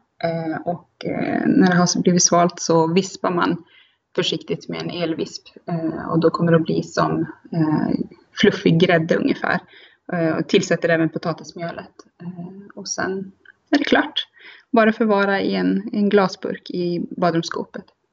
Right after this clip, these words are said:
Eh, och just för att det inte innehåller något vatten så är det ju inte, det blir ju inte dåligt, utan den håller lika länge som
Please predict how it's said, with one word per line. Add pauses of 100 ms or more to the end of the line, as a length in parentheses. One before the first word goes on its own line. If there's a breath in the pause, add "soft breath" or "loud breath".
(600 loud breath)
Eh,
och
just
för
att
det
inte
innehåller
något
vatten
så
är
det
ju
inte, (340)
det
blir
ju
inte
dåligt,
utan
den
håller
lika
länge
som